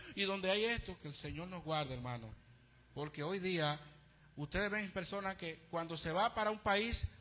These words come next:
próspero dice, "Heme aquí, <laughs> envíame a mí". Pero si van para un país con mucha necesidad de pobreza, "Heme aquí,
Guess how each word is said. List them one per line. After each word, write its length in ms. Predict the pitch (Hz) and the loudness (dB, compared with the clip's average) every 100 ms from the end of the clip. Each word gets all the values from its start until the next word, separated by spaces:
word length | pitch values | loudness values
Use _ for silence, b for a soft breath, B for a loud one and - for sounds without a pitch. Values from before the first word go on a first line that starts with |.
| - | 2
próspero 460 | 185 254 240 208 208 | 6 6 4 0 -2
dice, 280 | 196 202 | 0 0
"Heme 160 | 247 277 | 0 2
aquí, 460 | 262 - 302 349 339 - | 2 4 4 4 0 -12
<laughs> 80 | - 160 | -6 0
envíame 520 | 214 190 208 233 240 | 2 2 4 6 6
a 60 | 220 | 4
mí". 280 | 190 190 202 - - - B B B 170 151 | 2 0 -2 -12 -20 -20 B B B -16 2
Pero 220 | - 165 | 6 6
si 160 | 165 165 | 4 4
van 180 | 180 226 | 4 4
para 160 | 226 | 2
un 100 | 233 | 2
país 400 | 226 208 214 233 | 4 6 6 2
con 220 | - 170 156 | -2 -4 0
mucha 300 | 247 269 262 | 0 4 4
necesidad 480 | 240 233 226 226 | 2 0 2 4
de 80 | 220 | 4
pobreza, 400 | 220 214 202 208 | 4 0 2 2
"Heme 160 | 254 269 | 2 2
aquí, 400 | 254 247 262 | 2 0 -4